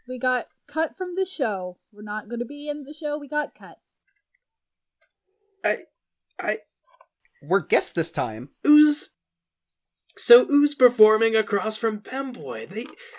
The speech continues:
Speaker 2: they have not had time to change these programs.
Speaker 1: Uh, it's just, it's all Pemboyd. It's just the Pemboyd show.
Speaker 2: And, and with this, the color just drains from Baum's face. "Oh, no. <laughs>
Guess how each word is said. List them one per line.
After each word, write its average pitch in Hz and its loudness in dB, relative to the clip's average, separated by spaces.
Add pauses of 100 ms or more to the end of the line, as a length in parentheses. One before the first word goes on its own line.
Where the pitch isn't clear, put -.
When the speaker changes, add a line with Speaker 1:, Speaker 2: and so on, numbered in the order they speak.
Speaker 2:
they 262 -4
have 143 -8
not 277 -4
had 208 -4
time 208 -2
to 185 -4
change 190 -2
these 185 -6
programs. 131 -6 (720)
Speaker 1:
Uh, 262 0
it's 262 -12
just, 359 -6 (180)
it's 240 -6
all 269 0
Pemboyd. 320 0
It's 220 -8
just 220 -10
the 208 -18
Pemboyd 220 -6
show. 180 -12 (500)
Speaker 2:
And, 202 4
and 196 0
with 180 0
this, 170 2
the 160 0
color 165 2
just 151 -6
drains 147 -2
from 139 -4
Baum's 139 -4
face. 151 -2 (600)
"Oh, 196 4
no. 180 -2 (540)
<laughs> - 0